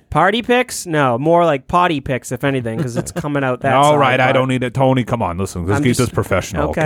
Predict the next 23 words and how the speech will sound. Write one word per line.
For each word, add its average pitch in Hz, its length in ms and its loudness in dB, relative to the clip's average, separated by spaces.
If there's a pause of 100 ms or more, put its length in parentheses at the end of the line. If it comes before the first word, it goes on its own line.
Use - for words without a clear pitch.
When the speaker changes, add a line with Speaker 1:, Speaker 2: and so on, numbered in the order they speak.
Speaker 2:
okay? - 20 0
Fried 104 300 0
Chicken's 110 340 -2
a 92 60 0
very, 95 580 2 (640)
a - 60 -14
very 95 360 2 (540)
highfalutin 98 680 0
establishment. 82 720 -4
Speaker 1:
Yes, 139 560 0
uh, 135 380 2
it 135 120 2
is 117 420 2
a 117 260 -2
highfalutin 135 680 0
establishment, 120 680 -4
and 127 140 0
I 123 80 2
would 120 160 -4
prefer 127 280 0
to 120 100 -4
not 120 220 -4
bring 113 380 -2